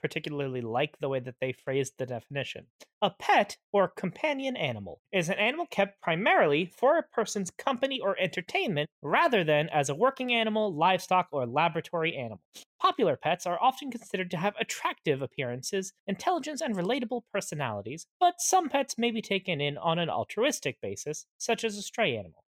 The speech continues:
and accepted by the owner regardless of these characteristics." Yeah, way to go, Wikipedia. That's a very, very well phrased definition. So, we are talking specifically about having an, a pet in a D and D game, and again,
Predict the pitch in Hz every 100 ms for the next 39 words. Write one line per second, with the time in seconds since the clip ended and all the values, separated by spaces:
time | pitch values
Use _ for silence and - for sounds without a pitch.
0 | - 170 160 240 - 208 202 196 196 190
1 | 165 175 196 220 269 214 107 - 123 147
2 | 143 - - _ - - - _ - -
3 | _ 359 392 392 - - 285 330 294 277
4 | 277 277 240 196 120 107 - 196 - -
5 | - 185 160 147 202 202 202 156 175 175
6 | 139 135 160 147 - 151 156 139 120 147
7 | 160 160 - - - _ _ _ - 226
8 | - - - 185 202 - 294 320 349 -
9 | 339 - 240 196 170 131 147 151 147 147
10 | _ - - 269 311 359 311 _ 208 185
11 | _ - 254 - - 208 - - _ -
12 | 277 320 320 240 233 196 180 254 427 190
13 | 143 113 131 190 _ 190 190 226 175